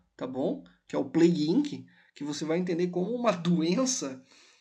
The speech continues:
pode criar uma rede geográfica, né? A gente estamos vendo tempo de covid, joga lá o Plague Inc, cara. Sério, Plague, né, de doença, Inc, de corporação. No, no, acho que tem disponível no, no Android.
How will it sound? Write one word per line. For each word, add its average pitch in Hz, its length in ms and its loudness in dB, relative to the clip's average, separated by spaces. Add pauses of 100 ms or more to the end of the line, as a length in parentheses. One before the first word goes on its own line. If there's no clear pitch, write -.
(280)
pode 196 260 4
criar 196 280 2
uma 208 160 2
rede 165 280 2
geográfica, 147 540 -2
né? 160 220 -2
A 139 100 -4
gente 139 120 -6
estamos 151 280 -10
vendo 160 160 -6
tempo 175 220 -6
de 175 80 -8
covid, 160 380 -4
joga 269 260 0
lá 339 60 4
o 349 120 -2
Plague 302 260 0
Inc, 339 200 -2
cara. - 280 -4
Sério, - 380 -4
Plague, 220 400 0 (420)
né, 147 220 -6
de 139 180 -10 (640)
doença, - 720 -8 (440)
Inc, 220 340 -2
de 131 160 -10 (140)
corporação. 139 800 -4 (480)
No, 165 160 0 (220)
no, 151 280 -2
acho 143 160 -6
que - 80 -18
tem 160 160 -2
disponível 151 500 -2
no, 135 320 -4
no 135 220 -12
Android. 151 560 0